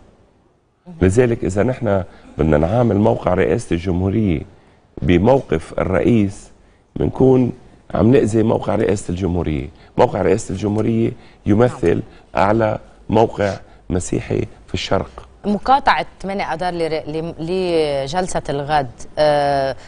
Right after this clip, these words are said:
Speaker 1: هل بتشوفها مقاطعة للرئيس أم للرئاسة؟ وهل، آه، سبب المقاطعة عند كل فرقاء ثمانية أدار متشابه؟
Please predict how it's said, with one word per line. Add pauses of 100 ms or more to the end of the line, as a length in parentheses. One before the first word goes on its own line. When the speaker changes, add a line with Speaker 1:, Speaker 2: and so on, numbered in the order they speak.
(100)
Speaker 1:
هل
بتشوفها
مقاطعة
للرئيس
أم (100)
للرئاسة؟
وهل، (420)
آه،
سبب
المقاطعة
عند
كل
فرقاء
ثمانية
أدار
متشابه؟